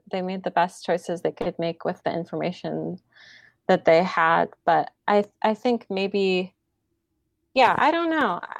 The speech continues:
I, I haven't talked about it so much, but, um, I, I think I get the sense that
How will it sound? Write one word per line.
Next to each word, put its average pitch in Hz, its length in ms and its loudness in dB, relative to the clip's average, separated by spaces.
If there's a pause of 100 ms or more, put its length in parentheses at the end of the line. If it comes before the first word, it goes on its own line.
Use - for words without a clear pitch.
(180)
I, - 240 -6
I 247 40 -6
haven't 302 280 -2
talked 269 240 -6
about 233 180 2
it 180 120 0
so 196 140 -6
much, - 480 -8 (100)
but, 180 340 4
um, 170 460 -4
I, 208 120 0 (160)
I 220 160 0
think 269 180 -6
I 247 140 -2 (280)
get 202 180 -2 (440)
the 190 120 -6
sense - 800 -4
that 165 300 4